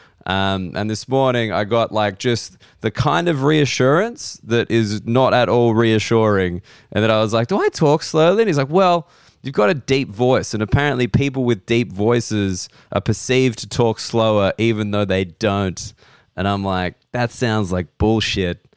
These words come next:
that you'd say to someone who talks slowly and you have no faith in their ability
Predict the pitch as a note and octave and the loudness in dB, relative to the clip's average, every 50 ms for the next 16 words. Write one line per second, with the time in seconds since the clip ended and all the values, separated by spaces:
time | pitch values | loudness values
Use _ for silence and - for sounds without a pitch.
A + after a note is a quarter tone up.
0 | _ _ _ _ - G2 - - G2 - - - A2+ A2 G#2+ G#2+ G2+ - - G#2+ | _ _ _ _ -6 -4 -4 -4 -6 -4 -2 0 2 2 2 0 -2 -2 -2 -2
1 | G2+ G2+ G2+ G2 F2+ G#2 G2+ - - - A2+ A2 G#2+ G#2+ - - - - G2+ G2+ | -2 -2 -2 -2 -2 -2 -2 -2 -2 -2 0 0 0 -2 -4 -8 -6 -2 0 2
2 | G#2 G#2 G2+ G2 F#2+ F#2 F2+ F2 E2 - - - _ _ - F#2 G2+ G2+ G2 G#2 | 2 2 2 2 0 0 0 -2 -4 -8 -18 -20 _ _ -4 -2 0 2 2 0
3 | F#2+ F#2 G2+ G2+ G2+ G2 F#2+ - - G2+ F#2+ F#2+ F#2 F2+ - - - G2 F#2+ F#2 | 0 0 -2 0 0 0 -2 -2 -2 -2 0 0 0 -2 -2 -4 -4 -4 -2 0
4 | F#2 F#2 F2 D#2 G2+ F#2+ F#2+ F#2 F#2 F#2 F2 D#2+ - | 0 0 0 0 0 0 2 0 0 0 0 -2 -4